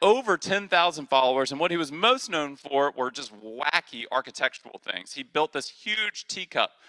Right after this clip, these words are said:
uh, on his, uh, property that they had for the cult. Another one that you may have heard of is Marshall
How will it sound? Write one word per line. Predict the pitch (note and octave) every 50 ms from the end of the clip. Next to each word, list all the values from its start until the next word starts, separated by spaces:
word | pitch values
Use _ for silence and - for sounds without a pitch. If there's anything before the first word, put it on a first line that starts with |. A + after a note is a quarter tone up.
| - - _ _ -
uh, | - B2 A#2 A#2 A#2 -
on | C3+ C3+ C3+ C3 B2+ A#2+
his, | B2+ B2+ A#2+ A#2+ A#2 A#2 A#2 - -
uh, | B2 A2+ G#2 G#2
property | - - C3+ C3 B2 A#2+ - A#2+ G#2+ G#2 G2+ F#2+ F#2+
that | - A2 G#2+ - -
they | A#2 G#2+ G2+
had | - G#2 F#2+ F#2 F#2+ -
for | - -
the | G2+
cult. | - - G#2 F#2+ - _ _ _ _ _ _ _ _ _ _ _ _ _ _ _ _ _ _ _ _ _ -
Another | - F3 F3+ A3 B3+ C4+ B3
one | G3+ F3+ F3+ G3
that | G3 F3+
you | E3+ E3+
may | F3 F3 F3
have | D#3+ C#3+
heard | - D#3+ D#3+ D3
of | D#3 E3+ F3+ D#3+
is | C#3 B2+ - B2
Marshall | B2 C3 D#3 E3+ E3 - D#3+ D3